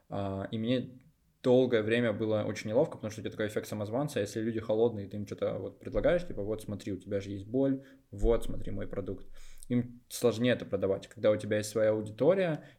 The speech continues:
им легче продавать, и они, они понимают, что они хотят получить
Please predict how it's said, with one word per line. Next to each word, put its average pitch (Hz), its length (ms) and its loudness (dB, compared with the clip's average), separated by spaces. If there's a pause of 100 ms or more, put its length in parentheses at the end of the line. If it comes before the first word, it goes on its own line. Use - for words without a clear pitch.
им 117 200 0
легче 120 360 4
продавать, 110 600 4
и 117 280 0
они, 120 580 2 (720)
они 127 200 6
понимают, 131 440 4
что - 120 -2
они 123 140 2
хотят 123 360 2
получить 113 640 -2